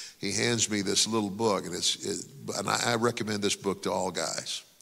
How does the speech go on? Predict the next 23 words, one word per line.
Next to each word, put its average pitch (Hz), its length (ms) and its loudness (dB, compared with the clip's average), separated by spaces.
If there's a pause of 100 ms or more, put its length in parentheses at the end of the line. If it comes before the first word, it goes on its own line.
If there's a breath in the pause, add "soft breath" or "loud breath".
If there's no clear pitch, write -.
(960 loud breath)
It's - 200 2
called 95 360 2
Maximized 104 600 4
Manhood, 92 560 2 (420)
and 92 140 -6 (160)
it 98 60 -6
was 90 160 0
written 98 260 4
by 90 140 0
Doctor 92 440 -2
Edwin 92 280 0
Lewis 92 280 2
Cole, 90 520 0
who 90 120 0
I 92 120 0
had 90 180 -2
the 85 240 -2 (640 loud breath)
extreme 104 420 2
pleasure 92 640 0
of, 85 160 -6
of 87 340 -2
getting 90 380 0
to, 87 180 -4